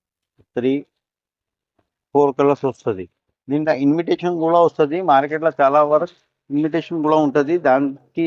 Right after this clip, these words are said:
దీనికి చాలా తేడా ఉంటది అండి. ఇదిగో, ఇది ఇన్విటేషన్ ఉన్నది,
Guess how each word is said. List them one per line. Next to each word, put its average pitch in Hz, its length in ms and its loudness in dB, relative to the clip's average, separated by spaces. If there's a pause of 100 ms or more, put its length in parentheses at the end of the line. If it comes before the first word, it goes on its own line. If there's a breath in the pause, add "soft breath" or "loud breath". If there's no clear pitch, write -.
దీనికి 147 320 -2
చాలా 143 200 0
తేడా 139 360 0
ఉంటది 131 320 -4
అండి. 127 180 -2 (400)
ఇదిగో, 135 240 0 (140)
ఇది 139 120 -2 (100)
ఇన్విటేషన్ 151 580 -2
ఉన్నది, 135 300 -2